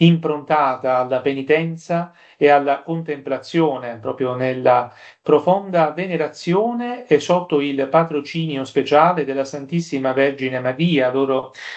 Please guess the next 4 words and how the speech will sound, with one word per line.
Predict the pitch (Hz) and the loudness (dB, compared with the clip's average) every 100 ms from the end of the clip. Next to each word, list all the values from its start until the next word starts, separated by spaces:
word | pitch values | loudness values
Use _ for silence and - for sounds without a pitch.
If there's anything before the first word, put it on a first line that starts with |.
| - | -6
risposero, | 139 147 - 208 208 208 143 139 131 127 107 _ - - _ - | 0 0 2 4 4 2 -2 0 -2 -2 -8 _ -20 -20 _ 2
au-, | 156 160 170 | 4 4 0
ehm, | 151 143 139 143 143 | -4 -4 -6 -8 -8
risposero | 147 - 208 165 143 139 135 143 _ | -4 0 0 2 2 4 2 -4 _